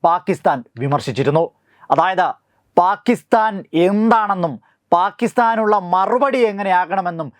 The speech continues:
കേവലം നാലു മിനിറ്റിൽ പറഞ്ഞു വയ്ക്കുകയായിരുന്നു ഹില്ലൻ നോയർ.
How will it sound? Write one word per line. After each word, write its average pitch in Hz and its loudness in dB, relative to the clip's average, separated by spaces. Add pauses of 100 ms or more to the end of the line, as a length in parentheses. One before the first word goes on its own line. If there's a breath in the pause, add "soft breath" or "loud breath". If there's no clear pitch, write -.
(200)
കേവലം 185 2 (360 soft breath)
നാലു 202 0
മിനിറ്റിൽ 175 -2 (440 soft breath)
പറഞ്ഞു 214 2
വയ്ക്കുകയായിരുന്നു 156 0 (280 soft breath)
ഹില്ലൻ 165 0
നോയർ. 147 0